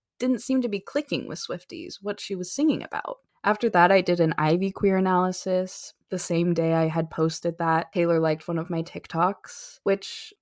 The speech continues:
the TikTok she liked was not the Ivy queer analysis, nor was it Gaylor related. But there was something really parasocially validating about her liking that TikTok the day that I posted my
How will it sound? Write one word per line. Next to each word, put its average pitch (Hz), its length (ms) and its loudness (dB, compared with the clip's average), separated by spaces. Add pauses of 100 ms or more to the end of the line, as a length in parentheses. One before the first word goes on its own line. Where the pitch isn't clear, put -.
(100)
the 190 80 0
TikTok 202 400 0
she - 140 0
liked 165 300 2
was 196 140 -2
not 156 220 0
the 156 100 -2
Ivy 151 280 -2
queer 156 280 -4
analysis, 156 680 -2
nor 226 220 2
was 220 180 0
it 208 160 -2
Gaylor 156 320 -2
related. 165 680 -6 (160)
But 180 280 4 (160)
there 190 140 -8
was 196 180 -6
something 185 640 -6 (220)
really 185 380 -4
parasocially 214 840 -8
validating 220 840 -6
about 196 300 -4
her 202 120 -6
liking - 680 -6 (120)
that - 200 -6
TikTok - 520 -12
the 180 100 -8
day 190 360 -8
that - 100 -10
I - 140 -6
posted 185 500 -10
my - 160 -6